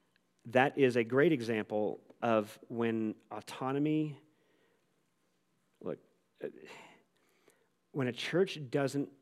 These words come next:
value shepherding enough to have members who opt into that and say, "Yes, I want that," what you're communicating is, like, "I just want what you bring to this church, not what we have to offer you."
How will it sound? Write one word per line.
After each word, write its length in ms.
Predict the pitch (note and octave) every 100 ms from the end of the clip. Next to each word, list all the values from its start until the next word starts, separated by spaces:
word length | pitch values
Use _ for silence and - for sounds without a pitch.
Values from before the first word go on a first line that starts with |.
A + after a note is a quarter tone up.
| _ _ _ _ _ _ -
value 800 | A#2+ G#2 C3 B2+ C3 A#2+ A#2 A#2 -
shepherding 800 | - - B2+ A#2+ G#2 G2+ G2 F#2 _ _ _ _ _ _ -
enough 380 | A#2 A2+ A2+ A2+
to 80 | A#2+
have 280 | G#2+ A#2 A2
members 580 | G#2+ A2 A2+ G#2 G2
who 200 | - A#2+ -
opt 320 | A2+ A#2 - -
into 340 | B2 A#2 B2
that 240 | B2 C3 C3
and 100 | A2+
say, 140 | A#2+
"Yes, 320 | G#2+ A2+ - -
I 120 | A2
want 340 | G2 G#2 -
that," 320 | C3 D3+ - - _ _ _ _ _ _ _ _ _ _ -
what 200 | C3 D3+
you're 140 | D#3
communicating 880 | D3+ D3+ C#3 D#3+ E3+ - D3 C3+ C3
is, 220 | B2 A#2+
like, 180 | B2+ - -
"I 80 | D3+
just 200 | E3+ -
want 200 | C#3+ C3+
what 140 | B2+
you 260 | C3 A#2 D#3
bring 560 | C3 A#2+ A2 G#2 G#2 - _ _ _
to 160 | - A#2
this 180 | G#2 -
church, 460 | - G#2+ F#2+ - -
not 260 | B2 A#2 G#2+
what 200 | B2+ A2
we 140 | A2+
have 200 | G#2+ G#2
to 80 | -
offer 360 | - F2+ - -
you." 200 | - -